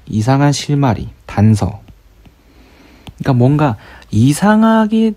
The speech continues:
튀어나온 어떤 그런 증거를 찾아가지고 계속 파고들면 당연히 그 결과도 이상할 것이다 라고 보는 설도 있고요.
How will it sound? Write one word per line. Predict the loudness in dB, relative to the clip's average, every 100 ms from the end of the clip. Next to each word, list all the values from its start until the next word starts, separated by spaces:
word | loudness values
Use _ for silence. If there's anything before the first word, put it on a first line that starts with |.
| -8
튀어나온 | -2 0 2 0 0
어떤 | -2 -2 -4
그런 | -2 -2 0 -2 -6 _ _ -10
증거를 | -2 0 2 0 0
찾아가지고 | -2 -2 -2 -2 -2 -4
계속 | -4 -4 -4
파고들면 | -4 -4 -2 -2 0 -2 -4 -14 -20 -6
당연히 | 0 2 2 0 -2 _ _ _ -12
그 | -6
결과도 | -2 0 2 2 0 -2
이상할 | -4 -4 -2 -2
것이다 | -4 -8 -8 -10 -10
라고 | -8 -6 -8
보는 | -6 -4 -2
설도 | -4 -4 -6
있고요. | -6 -6 -6